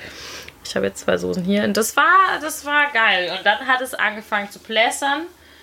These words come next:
Ohne Ende. Und dann haben wir uns auch richtig deutsch so tolle Regenponchos gekauft, weil wir natürlich keine Jacken dabei hatten, sind dann mit diesen tollen Überzieh-Dingern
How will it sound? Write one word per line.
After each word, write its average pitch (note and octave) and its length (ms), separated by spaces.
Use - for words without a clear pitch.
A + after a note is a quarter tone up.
Ohne D#4 340
Ende. C#4 300
Und B3 160
dann A3+ 160
haben A#3 160
wir A#3 60
uns A#3 260
auch G#3 320
richtig B3 380
deutsch G3 580
so F#3 60
tolle G#3+ 360
Regenponchos G#3 640
gekauft, F#3+ 440
weil E3+ 100
wir D#3+ 80
natürlich D#3+ 360
keine G3+ 240
Jacken F3+ 200
dabei F3+ 380
hatten, F3 220
sind F3 200
dann F3 200
mit E3+ 120
diesen F3 240
tollen F#3 460
Überzieh-Dingern F3 480